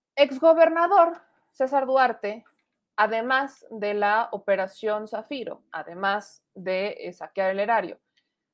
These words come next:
robó ganado. ¿Se acuerdan de este? Era un programa internacional en donde se le daba ganado a los gobiernos,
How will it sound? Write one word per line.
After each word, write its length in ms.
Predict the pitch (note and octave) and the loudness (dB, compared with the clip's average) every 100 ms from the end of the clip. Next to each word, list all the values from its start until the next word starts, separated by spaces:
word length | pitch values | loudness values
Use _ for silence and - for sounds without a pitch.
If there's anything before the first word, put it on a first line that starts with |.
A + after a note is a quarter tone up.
| _ | _
robó 400 | A#3 D#4 D#4 F#4+ | 8 10 10 4
ganado. 600 | F#4 E4+ F4 D#4+ G3 - _ | 2 0 0 -2 -4 -12 _
¿Se 160 | - C#4+ | -2 -2
acuerdan 440 | C4+ F4 G4+ G4 | 2 0 0 -2
de 80 | D#4 | -4
este? 320 | D#4 D#4+ C#4+ | -2 -2 0
Era 120 | F#4 | 0
un 80 | G4+ | 0
programa 720 | F#4 C#4 B3+ C#4 B3 F#3+ F#3+ _ _ | 0 0 2 0 0 -8 -10 _ _
internacional 920 | G#3+ G3+ G#3 G3+ G3 G3 A3 A3+ G#3+ G#3+ | -14 -2 -2 -2 -4 -6 -4 -2 -2 -4
en 180 | G3+ G3 | -10 -4
donde 300 | G#3 G3+ G#3+ | -4 -2 -4
se 140 | G#3+ | -2
le 120 | G3+ | 0
daba 240 | A3 A#3+ C#4 | 2 2 2
ganado 640 | A3+ G#3+ A#3 A3 F3+ F#3 | 0 -2 -2 0 -2 -6
a 140 | - F3+ | -4 -2
los 200 | F#3+ F#3 | -2 -4
gobiernos, 720 | F#3 G#3+ B3 G#3 G3 C#4 | -4 2 0 0 -8 -8